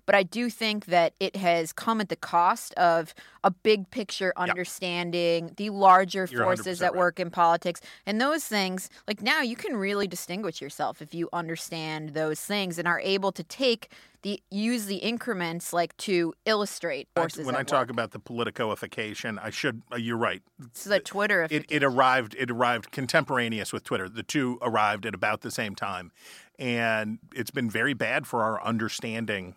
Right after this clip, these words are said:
Speaker 2: of stuff. Now, Politico does good coverage and there's good stuff to be had and all of that. But just generally speaking, politics cannot be understood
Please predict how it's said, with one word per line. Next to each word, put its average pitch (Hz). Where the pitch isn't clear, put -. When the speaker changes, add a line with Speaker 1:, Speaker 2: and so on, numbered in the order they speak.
Speaker 2:
of -
stuff. -
Now, 135
Politico 131
does 90
good -
coverage 151
and 95
there's 82
good 92
stuff -
to -
be 95
had 135
and 107
all 104
of 98
that. 95
But 156
just 156
generally 127
speaking, 107
politics 160
cannot 135
be 123
understood 113